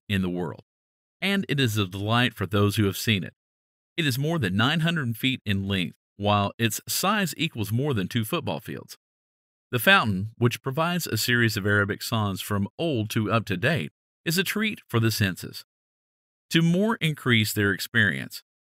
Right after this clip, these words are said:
travelers can also enjoy the Dubai Fountain Lake trip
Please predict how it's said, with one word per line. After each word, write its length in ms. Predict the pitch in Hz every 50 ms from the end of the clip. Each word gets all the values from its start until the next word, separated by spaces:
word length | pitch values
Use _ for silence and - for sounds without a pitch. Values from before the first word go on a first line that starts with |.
| _ _ _ -
travelers 480 | - 196 233 226 208 233 220 196 -
can 220 | - - 135 120 - -
also 380 | 143 151 160 - - - 82 98
enjoy 360 | 95 85 98 101 95 95 92
the 100 | 87 92
Dubai 400 | 92 101 87 107 107 110 113 117
Fountain 500 | - - 127 123 - - 107 107 110 117
Lake 260 | 156 185 151 - -
trip 260 | - - 87 - -